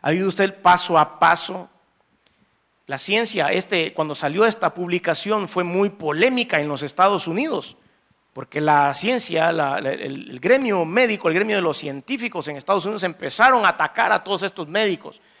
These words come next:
que por qué tenían que andar hablando de eso, que por qué eran cuestiones religiosas, que no sean científicos, que debían de andar publicando eso en estas revistas tan prestigiosas. Empezaron a atacarlos porque ellos habían hablado la verdad.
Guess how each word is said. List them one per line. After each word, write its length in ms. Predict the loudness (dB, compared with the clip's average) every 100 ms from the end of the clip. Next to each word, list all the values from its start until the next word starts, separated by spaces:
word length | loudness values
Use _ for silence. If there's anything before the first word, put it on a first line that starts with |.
| _ _
que 100 | -12
por 140 | -2
qué 80 | -2
tenían 260 | 0 -2 -2
que 60 |
andar 160 | 0 2
hablando 400 | 4 2 2 0
de 160 | 4
eso, 240 | 2 2 -4
que 80 | -6
por 160 | -4
qué 60 | -2
eran 100 | -2
cuestiones 340 | -4 -2 0
religiosas, 640 | 0 -2 -2 0 0 -2
que 100 | -6
no 80 | -6
sean 200 | -2 -2
científicos, 640 | -4 -8 -6 -6 -6 -10 -6
que 80 |
debían 280 | 0 2 2 -2 -14
de 80 | -6
andar 220 | -2 -2
publicando 580 | -2 -8 -2 0 0 2
eso 320 | 2 0 -4 -8 -20 -6
en 120 | -2
estas 200 | 2 2
revistas 560 | 2 0 0 0 -2 0
tan 300 | 0 0 -4
prestigiosas. 880 | -4 -4 -10 0 2 2 0 -8 -16 _ _ _ _ _ _ _ _ _
Empezaron 460 | -16 -6 0 2 2
a 40 |
atacarlos 680 | 2 2 4 4 6 4 0
porque 180 | 0 2
ellos 160 | 2
habían 300 | 0 0 2
hablado 440 | 0 4 6 6 4
la 140 | 0
verdad. 640 | 0 -2 4 4 4 -2